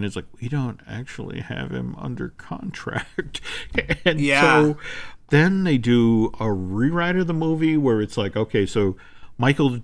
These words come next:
Speaker 1: Jordan's basically gonna be an extended cameo, and at, at this point,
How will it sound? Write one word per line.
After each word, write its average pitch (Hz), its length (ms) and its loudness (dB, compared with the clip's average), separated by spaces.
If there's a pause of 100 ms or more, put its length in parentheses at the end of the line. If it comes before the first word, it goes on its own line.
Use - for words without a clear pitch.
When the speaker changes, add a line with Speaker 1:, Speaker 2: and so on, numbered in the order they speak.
Speaker 1:
Jordan's 131 420 2
basically 117 380 2
gonna 107 180 -2
be 104 180 -2
an 101 80 -2
extended 98 600 -4
cameo, 185 1040 -2
and 107 120 0
at, 98 220 -6
at 110 300 -10
this 139 180 4
point, 127 520 2